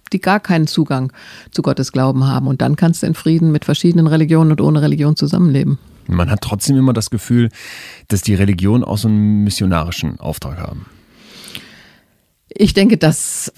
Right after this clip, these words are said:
Speaker 1: vielerorts das so ist. Ich muss sagen, mir hat da auch der Satz geholfen, was heißt missionarisch leben? Lebe so, dass andere dich fragen, warum du so lebst.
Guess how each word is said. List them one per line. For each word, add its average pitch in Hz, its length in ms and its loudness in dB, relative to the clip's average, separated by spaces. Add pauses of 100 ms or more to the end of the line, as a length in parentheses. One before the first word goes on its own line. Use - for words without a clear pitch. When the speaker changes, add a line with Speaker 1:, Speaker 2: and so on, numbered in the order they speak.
Speaker 1:
vielerorts 165 580 2
das 151 160 0
so 156 120 -2
ist. - 300 -2
Ich - 220 -4
muss 165 140 0
sagen, 156 260 0
mir 156 140 2
hat 156 140 0
da 143 280 0
auch 156 180 -2
der 151 160 -2
Satz 156 300 -4
geholfen, 160 880 0
was 151 160 0
heißt 156 200 0
missionarisch 151 640 0
leben? 175 280 2
Lebe 170 240 2
so, 165 200 0
dass 165 180 0
andere 180 380 0
dich 165 200 -4
fragen, 156 460 0
warum 156 280 0
du 160 60 0
so 151 140 0
lebst. - 580 -2